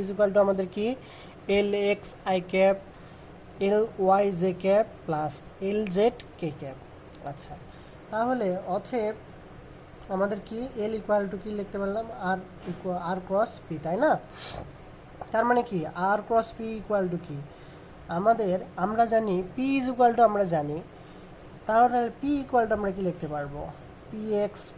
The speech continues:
প্লাস পি এক্স আই ক্যাপ, পি ওয়াই জে ক্যাপ প্লাস পি জেড কে ক্যাপ। তাহলে আমরা এখানে মান বসে দিই। তাহলে R is equal to আমরা কি পাবো? তাহলে উপরে যেহেতু ভেক্টর রূপে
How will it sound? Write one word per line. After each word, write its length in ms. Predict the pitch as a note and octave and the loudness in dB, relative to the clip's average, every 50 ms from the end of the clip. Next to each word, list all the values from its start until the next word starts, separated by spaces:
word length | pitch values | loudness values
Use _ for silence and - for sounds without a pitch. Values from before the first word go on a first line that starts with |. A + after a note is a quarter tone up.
| - - | -12 -6
প্লাস 380 | F3+ E3+ E3 E3 E3 E3 E3+ E3+ - - - - - - - - - - - - | -4 -2 0 0 0 0 -2 -2 -4 -8 -10 -12 -14 -14 -18 -18 -20 -20 -20 -14
পি 100 | - G#3+ G#3+ G#3 G#3 | -10 -6 -4 -2 -2
এক্স 140 | G3+ G#3 - - - F#3 | -2 -4 -10 -8 -6 -6
আই 80 | F3 E3+ - | -6 -4 -2
ক্যাপ, 220 | F3+ F3 F3+ F#3 F3+ - - - - - - - - - - - - | -2 0 0 0 -2 -4 -12 -18 -18 -18 -18 -18 -18 -18 -18 -18 -14
পি 140 | - A3+ A3+ A3+ A3+ G#3 | -10 -8 -4 -2 0 2
ওয়াই 240 | G3+ G3+ F#3+ F#3+ G3 G3 G3+ - - G#3+ F3+ D#3+ D#3 | 4 6 6 6 4 2 -2 -4 -6 -6 -6 -2 0
জে 120 | F3 F#3 F#3 F3+ - | 0 0 0 0 -2
ক্যাপ 240 | F3 E3 E3 F3+ F3 - - - - - - - - - | 0 0 0 0 -2 -6 -12 -18 -20 -18 -18 -18 -16 -12
প্লাস 300 | E3 D#3+ D#3 E3 F#3+ F#3 - - - - | -8 -4 -2 -2 -2 -2 -4 -10 -16 -10
পি 120 | - G3 F#3+ F#3 E3+ D#3+ | -6 -4 -2 -2 -2 0
জেড 260 | F3 F#3 G#3 C#4+ C#4 - - - - - - - | 0 2 2 0 -2 -4 -12 -18 -18 -18 -18 -14
কে 100 | - D#3 C#3 - - | -12 -12 -12 -10 -12
ক্যাপ। 160 | C#3+ D3+ - - - - - - - - - - - - - - - - - - - - - - - - - - - - - - - | -14 -14 -14 -16 -18 -18 -18 -18 -18 -20 -20 -20 -20 -20 -20 -20 -20 -20 -20 -20 -20 -20 -20 -20 -20 -20 -20 -20 -20 -20 -20 -4 0
তাহলে 240 | G#3 G#3+ A3+ A3+ A3 G#3+ | 4 4 6 6 6 4
আমরা 140 | G#3 G3+ G#3 G3+ | 4 4 2 2
এখানে 180 | G3+ A#3 A3+ G#3 F3+ E3 E3 E3 | 2 0 0 0 0 0 2 2
মান 120 | F3 F3+ F3+ E3 | 2 2 2 0
বসে 180 | D#3 - D#3+ C#3+ | -2 -4 -6 -6
দিই। 100 | C#3+ C#3+ C#3+ | -6 -8 -6
তাহলে 160 | - E3 E3 E3 F3+ F#3 G3+ | -2 -2 0 0 2 2 0
R 20 | A3 | 0
is 80 | A3 G#3+ A3+ | 0 0 4
equal 160 | A3 A3 G#3+ G#3+ | 4 4 6 6
to 40 | A3 G#3 | 4 4
আমরা 120 | G#3+ G#3 G3 | 2 0 -2
কি 60 | G#3+ G3+ G3+ | -2 0 0
পাবো? 140 | G#3 G3+ A3 A3 | 0 0 0 -2
তাহলে 160 | A3+ A3 G3+ G#3 | -2 -2 -2 -2
উপরে 180 | F#3+ G#3 G#3+ G#3 G3 G3+ | -2 0 0 0 0 0
যেহেতু 220 | G#3+ G#3 G#3 G3+ F3 F3 | -2 -2 -2 -2 -2 -2
ভেক্টর 260 | G3 F#3 - - G#3+ G3+ F#3+ | -4 -4 -6 -8 -6 -4 -4
রূপে 160 | F#3 F#3 G3 | -4 -2 -2